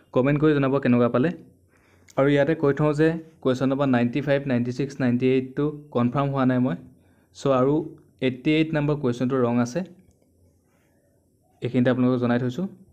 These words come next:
চ' আহক তেন্তে ভিডিঅ'টো আৰম্ভ কৰোঁ। জেনেৰেল এপ্টিটিউডৰ ছেকশ্যনটো আলোচনা কৰিম। ইয়াতে প্ৰথম কুৱেশ্যনটোত আছিলে,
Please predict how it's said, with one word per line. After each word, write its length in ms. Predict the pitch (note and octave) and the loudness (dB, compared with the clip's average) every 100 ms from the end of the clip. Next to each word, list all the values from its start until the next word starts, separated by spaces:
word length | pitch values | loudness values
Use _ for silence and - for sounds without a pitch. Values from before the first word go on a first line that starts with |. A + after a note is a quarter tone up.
| _ - | _ -20
চ' 160 | - C3 | -4 0
আহক 160 | C3 C3+ | 0 0
তেন্তে 180 | D3 D3+ | -2 0
ভিডিঅ'টো 280 | C#3+ C3 C3 | 0 0 2
আৰম্ভ 180 | C3 B2+ B2+ | 2 2 0
কৰোঁ। 180 | C3+ E3+ - _ _ _ _ _ _ _ _ _ _ _ _ | -4 -6 -12 _ _ _ _ _ _ _ _ _ _ _ _
জেনেৰেল 340 | A#2+ B2+ C#3+ D#3+ | -2 0 2 0
এপ্টিটিউডৰ 440 | C#3 - C#3+ D3 | 0 -2 -2 -2
ছেকশ্যনটো 420 | D3+ C3+ C3 C#3 C3+ | -2 -4 -4 -2 0
আলোচনা 300 | B2 A#2+ A2+ | 0 0 -2
কৰিম। 160 | A2 F3 - - _ _ - - - | -2 -4 -8 -20 _ _ -20 -20 -16
ইয়াতে 180 | - C#3 C#3 | -2 0 0
প্ৰথম 320 | C3 D3+ D#3 | -2 -2 0
কুৱেশ্যনটোত 360 | D#3+ D#3 D#3+ D#3 | 0 0 0 0
আছিলে, 280 | - - | 0 -4